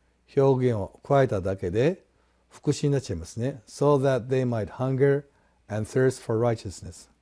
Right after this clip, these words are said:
意味は、彼らが義に飢え渇くために、これは副詞なんですね。文章というものも副詞になっちゃった表現です。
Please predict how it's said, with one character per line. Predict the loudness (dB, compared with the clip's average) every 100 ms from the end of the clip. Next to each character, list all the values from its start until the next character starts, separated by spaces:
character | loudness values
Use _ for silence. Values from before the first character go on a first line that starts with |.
| _ _ _ _ _ _
意 | 0 2
味 | 2
は、 | 2 0 -2 _ _ _ _ _ _
彼 | 0 2 4
ら | 2
が | 0 0 -2 -6
義 | -6 -2 0
に | 0 -2
飢 | 0 2
え | 2 -6 _ _ _
渇 | -4 -2 -2
く | -4
た | -8 -6
め | -4 -4 0
に、 | 2 2 -2 _ -20
こ | -6
れ | -4
は | -4
副 | -6 -8
詞 | -8
な | -12
ん |
で | -12
す | -10
ね。 | -10 -10 _ _ _ _ _
文 | -2 0
章 | 0 -2 -8 -12 _ _
と | -12
い | -10
う |
も | -8 -6
の | -6
も |
副 | -6 -8
詞 | -4 -2
に |
な | -2
っ |
ち | -4
ゃ | -8
っ | -10 _
た | -8
表 | -4
現 | -4 -6
で | -10
す。 | -16